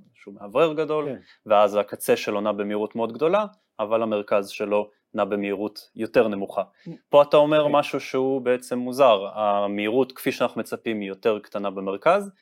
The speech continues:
Speaker 1: אבל ככל שאנחנו מעמיקים יותר ויותר ברזולוציה יותר גבוהה למרכז של הגלקסיה,
Speaker 2: כן.
Speaker 1: פתאום המהירות עוד פעם מתחילה לעלות.
Speaker 2: נכון, בדיוק. ועכשיו, אה,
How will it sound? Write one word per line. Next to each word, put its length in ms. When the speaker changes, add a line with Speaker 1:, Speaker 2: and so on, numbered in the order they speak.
Speaker 1:
אבל 140
ככל 200
שאנחנו 320
מעמיקים 560
יותר 460
ויותר 360
ברזולוציה 680
יותר 320
גבוהה 300
למרכז 440
של 160
הגלקסיה, 340
Speaker 2:
כן. 120
Speaker 1:
פתאום 240
המהירות 480
עוד 200
פעם 160
מתחילה 420
לעלות. 480
Speaker 2:
נכון, 500
בדיוק. 360
ועכשיו, 1160
אה, 500